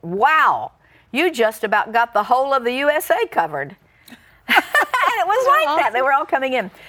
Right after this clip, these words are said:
Speaker 1: Now, how about standing and praying with San Antonio for a radical change in everything and everyone's lives? Sure would appreciate it. Well, Anne Marie, we don't have authority over everything and everyone's lives.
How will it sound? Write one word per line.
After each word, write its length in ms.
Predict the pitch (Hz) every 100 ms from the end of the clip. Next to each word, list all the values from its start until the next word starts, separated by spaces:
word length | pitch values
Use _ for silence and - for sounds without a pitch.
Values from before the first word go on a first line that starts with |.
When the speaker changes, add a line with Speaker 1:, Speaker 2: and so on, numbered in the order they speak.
| -
Speaker 1:
Now, 180 | - 269
how 260 | 277 339 349
about 260 | 262 254 -
standing 400 | - 254 262 208
and 100 | 202
praying 380 | 247 233 214
with 220 | 208 202 208
San 240 | 214 190
Antonio 500 | 180 254 233 190 170
for 220 | 180 165
a 80 | 156
radical 460 | 175 247 277 196 190
change 360 | - 185 196
in 140 | 175 202
everything 500 | 254 196 190 190 202
and 100 | 185
everyone's 500 | 220 202 175 170 180
lives? 640 | 208 320 202 - - - _ - -
Sure 240 | - 262
would 140 | 226
appreciate 440 | 196 208 214 - 151
it. 100 | - - - -
Well, 240 | 208 226 214
Anne 200 | 190 185
Marie, 420 | 175 170 165 170 _ _ -
we 240 | 185 240
don't 200 | 208 202
have 320 | 202 190 180 165
authority 600 | 160 - 175 170 165 165
over 240 | 156 151 -
everything 760 | 160 160 160 - 147 143 156 - _ _
and 200 | 165 165
everyone's 680 | 175 170 165 156 151 151 151
lives. 500 | 156 151 131 131 -